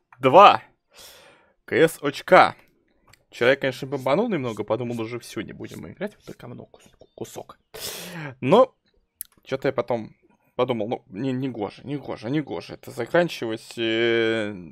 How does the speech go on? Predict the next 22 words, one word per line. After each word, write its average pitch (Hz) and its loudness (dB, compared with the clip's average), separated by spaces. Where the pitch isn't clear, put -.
хотя 117 -2
бы 113 -6
не 113 -6
достигнув, 110 -8
э, 101 -6
каких-то 107 -4
целей, 98 -2
которые - -10
ты - -14
сам 98 -10
себе - -12
поставил. - -6
Э, 135 10
Мэтью 131 0
Соп, 175 0
здравствуй, 113 2
мужик, 135 -2
на-, 123 -8
вот 135 -8
второе 123 4
слово 113 -4
ужасное. 117 0